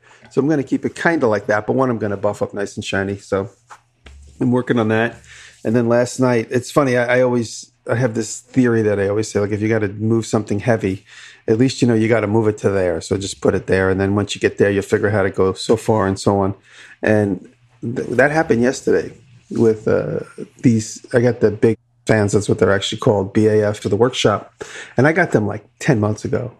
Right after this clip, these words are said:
And everybody, once every two months, they send me a note, "How's it going? Did you install the fans yet?" And I just been so busy, I just never had a chance to do it. So yesterday, my buddy came,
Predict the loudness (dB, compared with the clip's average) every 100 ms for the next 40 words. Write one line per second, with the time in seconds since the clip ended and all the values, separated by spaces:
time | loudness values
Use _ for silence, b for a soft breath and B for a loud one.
0 | -4 0 2 2 4 2 2 0 2 2
1 | 2 2 0 0 0 0 0 0 -2 0
2 | 0 -2 0 0 0 0 0 2 2 2
3 | 2 0 -2 -4 0 0 0 0 0 0
4 | -2 -4 -12 -20 B B B B B -2
5 | 0 2 -2 -6 -14 _ _ _ _ 0
6 | 0 2 -2 -2 0 2 2 2 2 0
7 | 0 0 0 0 -2 0 -2 0 0 2
8 | 2 0 0 0 0 0 0 0 0 0
9 | 0 0 0